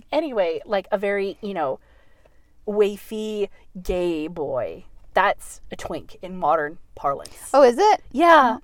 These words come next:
Speaker 2: What? How did that turn that way?
Speaker 1: I don't know, but, like, back in the day.
Speaker 2: Back in our day.
Speaker 1: Yeah, a twink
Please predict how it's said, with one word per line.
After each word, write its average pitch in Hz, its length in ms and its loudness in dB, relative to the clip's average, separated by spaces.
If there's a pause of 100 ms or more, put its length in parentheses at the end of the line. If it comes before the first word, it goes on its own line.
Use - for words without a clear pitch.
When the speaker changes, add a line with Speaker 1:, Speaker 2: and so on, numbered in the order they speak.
(160)
Speaker 2:
What? 539 400 6
How 403 160 6
did 415 120 -2
that 392 140 4
turn 339 180 -2
that 196 160 0
way? 180 80 -4
Speaker 1:
I 349 100 8
don't 453 180 4
know, 277 320 4 (160)
but, 240 120 0
like, 240 260 2 (640)
back 277 340 6
in 254 120 6
the 214 100 0
day. 247 260 10
Speaker 2:
Back 339 220 8
in 175 120 2
our 285 300 12
day. 202 340 4
Speaker 1:
Yeah, 208 280 4
a 202 40 -8
twink 349 540 -2